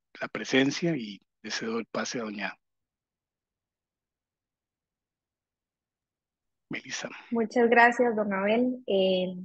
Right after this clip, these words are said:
Speaker 2: vamos a abrir ahora un espacio para consultas. Pueden ya sea anotarlas en el chat o utilizar la acción de levantar la mano para cederles la palabra. Tenemos por medio del chat una consulta anónima y es,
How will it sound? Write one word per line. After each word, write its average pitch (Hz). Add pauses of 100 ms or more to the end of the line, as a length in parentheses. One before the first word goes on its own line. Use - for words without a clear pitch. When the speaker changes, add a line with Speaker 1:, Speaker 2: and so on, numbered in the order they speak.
(140)
Speaker 2:
vamos 202
a -
abrir 226
ahora 233
un 240
espacio 240
para 240
consultas. 294 (500)
Pueden 226
ya 226
sea 233
anotarlas 226
en 269
el 277
chat 302 (100)
o 254
utilizar 214
la 214
acción 226
de 214
levantar 196
la 208
mano 214
para 202
cederles 185
la 220
palabra. 185 (840)
Tenemos 233
por 226
medio 220
del 254
chat 254
una 269
consulta 233
anónima 294 (600)
y 233
es, 233